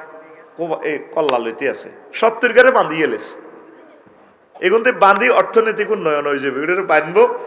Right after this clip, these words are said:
আব্বাসেরও বাঁধছে, কোদার কাটারে। আব্বাসের বাঁধছে, কাকারে শক্ত করি বাঁধো। উনি আরো কাঁদে, "কাহ, আর বাতিজার নবী, আরে মদিনা ধরি এলো চেঁচাই, আরো শক্ত করি বাঁধছে।" ক মুক্তি ফোন দিলে শাড়ি দিব, ক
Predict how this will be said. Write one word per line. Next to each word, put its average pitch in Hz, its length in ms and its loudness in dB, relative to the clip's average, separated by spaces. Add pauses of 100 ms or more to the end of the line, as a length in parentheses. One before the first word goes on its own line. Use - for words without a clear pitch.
(200)
আব্বাসেরও 190 520 2
বাঁধছে, 123 380 -6
কোদার 135 300 -8
কাটারে। 117 360 -8 (1000)
আব্বাসের 170 540 -4
বাঁধছে, 190 460 -2 (760)
কাকারে 160 340 -2
শক্ত - 380 -6
করি 147 240 -4
বাঁধো। 104 320 -10 (600)
উনি 185 280 -2
আরো 160 280 2
কাঁদে, 170 400 2 (840)
"কাহ, 92 140 -2 (180)
আর 156 180 -2
বাতিজার 170 420 -2
নবী, 139 260 -6
আরে 135 220 -4
মদিনা 139 360 -6
ধরি 139 300 -8
এলো 139 220 -8
চেঁচাই, 135 340 -8 (400)
আরো 139 240 -4
শক্ত - 320 -10
করি 135 200 -6
বাঁধছে।" 117 360 -14 (720)
ক - 60 0
মুক্তি 226 380 0
ফোন 220 200 -2
দিলে 247 200 -2
শাড়ি 208 240 -2
দিব, 185 280 -6
ক - 40 -6